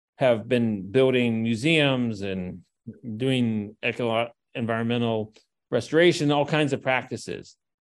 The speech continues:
And so th-, there's a great book called Unlikely Alliances about how tribal communities and rural communities have come to see that tribal sovereignty, in fact,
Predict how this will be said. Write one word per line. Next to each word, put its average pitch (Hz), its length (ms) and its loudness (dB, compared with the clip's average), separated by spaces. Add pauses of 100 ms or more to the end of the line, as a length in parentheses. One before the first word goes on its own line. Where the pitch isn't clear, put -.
(140)
And 139 140 -4
so 160 140 4
th-, 156 180 0
there's 151 240 4
a 135 240 6
great 165 240 4
book 160 140 2
called 131 260 2
Unlikely 143 720 -2 (1040)
Alliances 131 720 0
about 107 380 0
how 139 160 0
tribal 175 420 2
communities 151 500 -2
and 113 160 -2
rural 165 320 4
communities 127 560 -4 (300)
have 123 160 -2
come 165 220 2
to 151 80 4
see 160 320 6
that 123 180 4
tribal 156 320 2
sovereignty, 156 600 0
in 123 100 -6
fact, 135 400 0